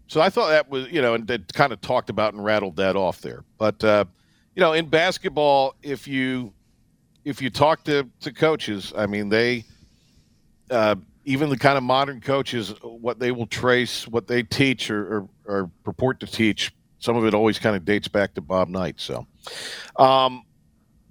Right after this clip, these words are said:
and, and I, again, there's some stuff off the court that, uh, I think a lot of it, certain things, there's the infamous thing with the whip. That was kinda, he was playing it up during an in,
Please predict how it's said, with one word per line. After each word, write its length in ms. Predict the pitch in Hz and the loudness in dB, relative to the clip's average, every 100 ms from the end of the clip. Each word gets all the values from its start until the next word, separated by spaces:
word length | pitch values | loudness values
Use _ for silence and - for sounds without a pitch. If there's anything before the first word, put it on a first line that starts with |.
| _ _ _ _ | _ _ _ _
and, 180 | 143 143 | -6 -2
and 220 | 143 143 | 0 2
I, 120 | 131 139 | 2 0
again, 560 | 117 151 147 123 127 | 0 2 2 0 -6
there's 180 | 110 113 | -6 -4
some 140 | - 101 | -4 -4
stuff 320 | - 127 127 | 2 2 4
off 180 | 131 - | 0 0
the 80 | - | -4
court 460 | 151 147 120 - - _ _ _ _ - | 2 4 2 -2 -20 _ _ _ _ -2
that, 280 | 113 110 - _ _ _ _ - - - - _ - | 0 0 -2 _ _ _ _ -20 -20 -20 -20 _ -4
uh, 140 | 135 123 | 0 2
I 80 | 131 | 0
think 240 | 151 233 175 | 0 2 2
a 40 | |
lot 300 | 151 143 165 | 2 4 2
of 100 | 165 | 0
it, 140 | 170 | -4
certain 340 | - 160 156 156 | -4 -4 -4 -2
things, 360 | 156 151 151 | 2 2 2
there's 160 | 127 120 | -4 -2
the 140 | 123 | 0
infamous 380 | 135 131 123 127 | 0 0 -2 0
thing 240 | - 131 123 | 2 2 2
with 140 | 120 | -4
the 80 | 113 | -2
whip. 240 | 120 139 | 2 2
That 200 | 160 208 | 2 0
was 120 | 202 - | -2 -2
kinda, 340 | - 156 131 | 0 2 2
he 120 | 135 | 0
was 160 | 127 - | -4 -6
playing 460 | - 127 139 139 | -6 2 2 2
it 100 | 127 | 2
up 240 | 120 127 110 | 2 2 -2
during 300 | 120 120 110 | -6 -4 -2
an 60 | |
in, 220 | 117 123 | -2 -4